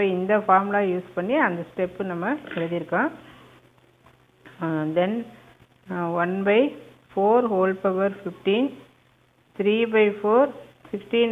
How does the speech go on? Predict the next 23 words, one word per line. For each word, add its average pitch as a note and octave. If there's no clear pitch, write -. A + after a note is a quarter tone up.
minus G3
five, F#3+
one. D#3+
So F#3+
இது E3
சிக்ஸ்டீன் G#3
சி G3+
ஒன்னு, G3+
சிக்ஸ்டீன்னே F#3+
எழுதிக்க. E3+
ஆன்சர் A3+
வந்து G3+
இதோட F3+
அப்படியே E3+
விட்டுருக்காங்களா D#3+
என்னன்னு D#3
பார்த்து. -
இது G3
இது G#3
cancel F#3+
ஆனா G3+
ஃபோரு, F#3
இது F#3+